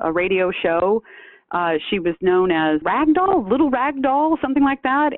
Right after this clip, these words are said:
And that was associated with the fact that she sold quilt pieces over the show <laughs> with, that people bought. And, and that generation of musicians,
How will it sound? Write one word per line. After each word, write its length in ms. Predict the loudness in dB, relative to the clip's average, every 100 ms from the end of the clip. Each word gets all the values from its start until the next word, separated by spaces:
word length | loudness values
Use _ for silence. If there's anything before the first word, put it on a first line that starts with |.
| -2
And 200 | -2 0
that 140 | -2
was 100 | -2
associated 640 | 0 0 -2 -2 0 0 0
with 140 | -2
the 80 | -4
fact 280 | -4 -4 -2
that 120 | -4 -4
she 300 | -2 -2 -4 -8 _ -20 -4
sold 300 | 0 2 0 -4
quilt 340 | 0 0 0
pieces 460 | 0 0 4 2 2 -2
over 360 | -4 -2 0 0
the 180 | 0 -4 -2
show 340 | -2 0 0 0 -4 -8
<laughs> 100 | -2 -2 -2 -8 -6 -8 -4
with, 140 | -2 0
that 120 | 0
people 240 | -2 -2
bought. 380 | -2 -2 0 -2 -8 -20 -20 -20 _ _
And, 180 | -6 -4 -2
and 260 | -4 -4 -4
that 200 | -4 -4 -2
generation 600 | 0 2 0 0 2 2
of 220 | 0 0
musicians, 600 | 0 2 0 2 0